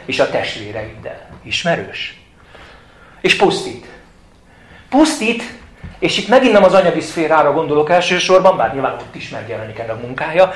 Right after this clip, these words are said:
hanem mindent, amit, mindent pusztítani akar, amit Isten már felépített. Nem szeretem a recepteket, ezt hadd mondjam el. Általában gyanakodva nézem a recepteket. Most mégis azt mondom, hogy ez az ige,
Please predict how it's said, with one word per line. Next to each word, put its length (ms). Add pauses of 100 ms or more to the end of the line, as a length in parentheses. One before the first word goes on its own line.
(220)
hanem 220
mindent, 460
amit, 360
mindent 340
pusztítani 460
akar, 420 (420)
amit 200
Isten 340
már 180
felépített. 840 (1500)
Nem 180
szeretem 400
a 40
recepteket, 580
ezt 180
hadd 240
mondjam 320
el. 280 (680)
Általában 760 (260)
gyanakodva 540
nézem 280
a 40
recepteket. 540
Most 160
mégis 440
azt 220
mondom, 360
hogy 140
ez 120
az 140
ige, 440